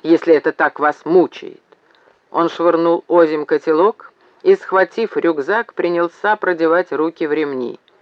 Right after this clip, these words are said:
Присевший от акустического удара Зев ошеломлённо смотрел на него, потом раздалось бульканье,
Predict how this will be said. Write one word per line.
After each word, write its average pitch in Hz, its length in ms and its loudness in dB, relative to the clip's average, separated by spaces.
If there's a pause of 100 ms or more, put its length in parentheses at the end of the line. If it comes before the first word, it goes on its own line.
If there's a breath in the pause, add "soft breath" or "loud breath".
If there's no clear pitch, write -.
(360 soft breath)
Присевший 151 800 0 (300 soft breath)
от 156 160 -4
акустического 160 800 -2
удара 151 420 0
Зев 185 260 -2 (420 soft breath)
ошеломлённо 220 800 0
смотрел 202 560 -2
на 233 140 -6
него, 220 300 0
потом 214 420 -2 (320 soft breath)
раздалось 190 800 0
бульканье, 202 960 -4